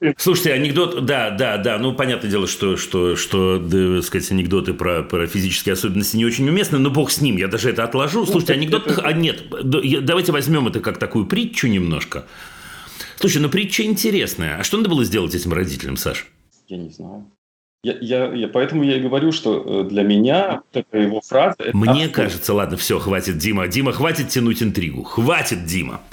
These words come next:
Speaker 2: Я думаю, что этим родителям, так же, как и моему новому другу по имени Саша,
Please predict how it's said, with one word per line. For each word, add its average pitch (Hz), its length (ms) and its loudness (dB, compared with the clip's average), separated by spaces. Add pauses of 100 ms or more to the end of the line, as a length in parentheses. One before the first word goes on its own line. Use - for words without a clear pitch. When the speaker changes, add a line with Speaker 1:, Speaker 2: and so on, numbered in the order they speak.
(340)
Speaker 2:
Я 165 200 2
думаю, 113 320 2
что 101 140 -4
этим 135 180 -2
родителям, 76 640 -2 (160)
так 95 160 0
же, 98 100 -4
как - 340 -4
и 92 220 2
моему 90 380 0
новому 95 340 2
другу 87 300 -2
по 85 100 -2
имени 80 300 0
Саша, 98 540 -4